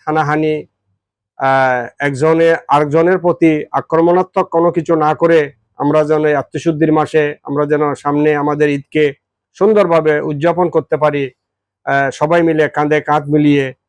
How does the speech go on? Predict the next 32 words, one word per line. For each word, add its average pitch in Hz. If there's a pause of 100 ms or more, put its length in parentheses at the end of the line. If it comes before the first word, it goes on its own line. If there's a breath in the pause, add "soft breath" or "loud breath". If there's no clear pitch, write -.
(280)
আমরা 139
যেন 147 (240)
ঈদটা 151
যেন 156
উদযাপন 156
করতে 156
পারি, 151
উদযাপন 151
করতে 156
পারি। 139 (320)
আমি 143
আমার 139 (400)
বাংলাদেশি 143
সব 156
ভাই 139
বোনদের 160
প্রতি 147
আমি 135 (320)
অনুরোধ 151
জানাচ্ছি। 123 (260)
সাথে 160
সাথে 190
আমি, 180 (680)
আহ, 143
আমাদের 160 (500)
রাষ্ট্রদূত 170
মহোদয় 175
আমাদের 160
কাছে 170
ওমানে, 160 (140)
ওমানে 151
এসেছেন, 175